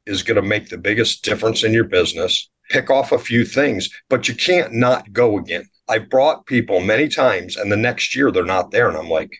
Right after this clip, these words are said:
I'm in awe. Like, how, how would you not go again?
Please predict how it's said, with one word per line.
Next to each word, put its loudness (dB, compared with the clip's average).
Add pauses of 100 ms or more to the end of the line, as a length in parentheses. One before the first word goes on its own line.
I'm 0
in 0
awe. 4 (560)
Like, 0
how, 2 (540)
how 4
would 4
you 4 (520)
not 0 (460)
go 4
again? -10